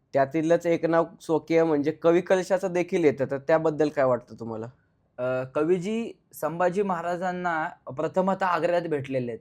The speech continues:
Speaker 2: म्हणजे आग्रा-, ज्यावेळेस शिवछत्रपती ते सगळं प्रकरण झालं तिकडं औरंगजेबाच्या दरबारातलं, तिथं कवीजी शिवाजी महाराजांच्या सेवेत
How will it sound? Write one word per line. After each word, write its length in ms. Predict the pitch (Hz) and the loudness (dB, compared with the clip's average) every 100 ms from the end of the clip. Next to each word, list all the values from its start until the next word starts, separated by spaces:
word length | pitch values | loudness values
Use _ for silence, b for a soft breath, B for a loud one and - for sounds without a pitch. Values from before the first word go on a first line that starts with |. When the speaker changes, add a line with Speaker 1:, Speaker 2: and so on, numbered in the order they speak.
| _ | _
Speaker 2:
म्हणजे 200 | 120 123 | -12 -6
आग्रा-, 400 | 139 135 139 - | -4 -4 -6 -10
ज्यावेळेस 360 | 127 147 151 151 | -4 -2 -2 -4
शिवछत्रपती 720 | 151 156 139 139 127 139 143 | -4 -4 -6 -10 -10 -10 -8
ते 240 | 131 143 147 | -8 -6 -6
सगळं 360 | 135 135 139 139 _ _ _ _ - | -6 -4 -6 -8 _ _ _ _ -8
प्रकरण 420 | 139 135 151 156 | -6 -4 -4 -2
झालं 260 | 143 151 147 | -2 -2 -2
तिकडं 380 | 143 135 131 123 | -4 -4 -2 -2
औरंगजेबाच्या 680 | 127 135 135 135 131 131 135 | -2 -2 -2 -2 -2 -4 -6
दरबारातलं, 600 | 127 123 127 123 117 113 | -6 -6 -6 -8 -10 -12
तिथं 220 | 131 135 160 | -10 -10 -8
कवीजी 520 | 160 151 151 165 165 _ - | -4 -2 -2 -2 -6 _ -10
शिवाजी 380 | 147 151 156 | -2 -2 -2
महाराजांच्या 480 | 165 147 151 156 165 | -6 -8 -8 -10 -10
सेवेत 340 | 156 160 156 | -6 -4 -4